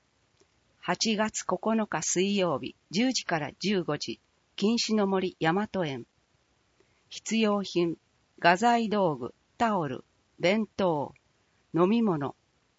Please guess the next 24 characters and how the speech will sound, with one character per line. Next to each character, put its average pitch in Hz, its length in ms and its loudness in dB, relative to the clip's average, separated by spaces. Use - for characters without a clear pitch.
定 202 260 2
員 185 320 2
二 180 180 4
十 214 280 2
人、 139 240 -2
申 185 200 2
し - 140 -4
込 196 140 0
み 185 160 -2
順。 156 280 -6
費 240 160 0
用 175 320 0
三 247 340 0
百 240 360 -2
円。 151 220 -4
申 233 240 2
し - 120 -4
込 214 160 0
み 214 120 0
問 185 280 -2
い 185 40 0
合 175 100 -2
わ 170 120 -4
せ。 151 300 -6